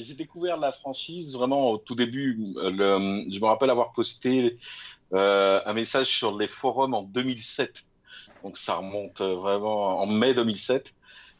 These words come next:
Et ce qui m'a le plus hypé, ça a été le trailer de l'E trois. Je me rappelle comme si c'était hier, le, le trailer A C un de l'E trois m'avait conquis, voyant un gars, euh,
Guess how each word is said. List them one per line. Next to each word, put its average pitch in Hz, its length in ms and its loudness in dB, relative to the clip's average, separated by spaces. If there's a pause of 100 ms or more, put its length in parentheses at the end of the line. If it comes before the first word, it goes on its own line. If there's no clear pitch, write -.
Et 101 140 2
ce - 120 -6
qui 110 120 -6
m'a 113 100 2
le 110 80 2
plus - 240 -6
hypé, 120 300 0
ça 117 140 -2
a - 20 0
été 101 120 -4
le 95 80 -8
trailer 104 360 2
de 101 80 -2
l'E 95 120 0
trois. 92 440 -4
Je 92 80 -18
me 98 100 -6
rappelle 95 320 2
comme 107 160 -8
si - 100 -12
c'était 104 220 -6
hier, 104 300 0
le, 90 360 -6 (920)
le - 40 -10
trailer 117 460 2
A 117 80 6
C 113 260 0
un 117 120 2
de 110 100 -6
l'E 107 140 -6
trois 117 340 0
m'avait 95 1120 -2 (120)
conquis, 139 680 -4
voyant 113 560 2
un 104 100 -2
gars, 117 440 6
euh, 95 300 0